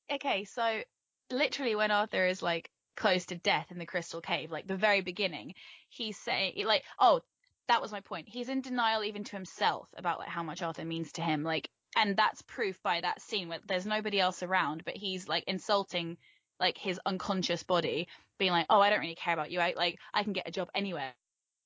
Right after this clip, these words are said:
And, like, come on, dude. Like, <laughs> you're so not serious and you're very much in love, so don't. And, um, yeah, so I think that, like, he's very much, like, he's very much in denial because of the way that Arthur treats him.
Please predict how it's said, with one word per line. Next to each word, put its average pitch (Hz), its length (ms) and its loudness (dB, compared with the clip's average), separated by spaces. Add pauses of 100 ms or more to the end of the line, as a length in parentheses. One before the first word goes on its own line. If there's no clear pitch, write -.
(300)
And, 269 160 -2
like, 247 220 -2 (440)
come 285 260 0
on, 233 380 2 (140)
dude. 220 440 2
Like, 226 460 4
<laughs> 403 100 0
you're 349 200 0 (120)
so - 300 0 (680)
not 262 440 4 (360)
serious 220 600 2
and 202 160 -4
you're 185 160 -10
very 226 180 4
much 214 260 -6
in 214 80 -10
love, 180 360 -2
so 175 160 -6 (320)
don't. 175 280 4 (380)
And, 240 260 2 (100)
um, 247 360 2
yeah, 240 340 4
so 240 80 -6
I 220 240 -2
think 226 240 -6
that, 226 180 -2
like, 208 160 -6
he's 262 340 -4
very 185 240 0
much, 185 100 -4
like, 180 220 -4
he's 254 240 -2
very 202 200 0
much 175 200 -6
in 180 100 -4
denial 165 460 -4 (160)
because 202 300 4
of 180 60 0
the 175 60 4
way 165 100 4
that 156 100 4
Arthur 185 200 6
treats - 280 -6
him. 160 200 -4